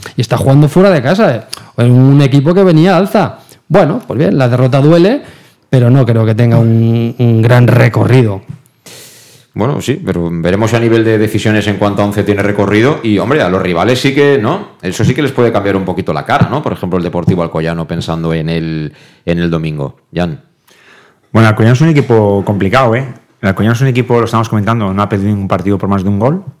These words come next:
Speaker 3: No mete apenas gol, pero creo, creo que es el equipo
Speaker 1: Menos
Speaker 3: segundo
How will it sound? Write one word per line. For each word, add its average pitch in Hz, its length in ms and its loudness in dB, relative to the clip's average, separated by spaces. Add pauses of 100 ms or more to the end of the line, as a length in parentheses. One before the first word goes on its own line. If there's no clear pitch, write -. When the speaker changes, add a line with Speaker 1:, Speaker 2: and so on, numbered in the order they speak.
(720)
Speaker 3:
No 104 220 2
mete 107 640 -2
apenas 104 360 -2
gol, 117 120 -2
pero 180 140 -8
creo, 120 240 -6
creo 104 140 -4
que 120 60 -4
es 117 80 -8
el 113 80 -2
equipo 101 800 -8
Speaker 1:
Menos 123 160 4 (120)
Speaker 3:
segundo 127 60 2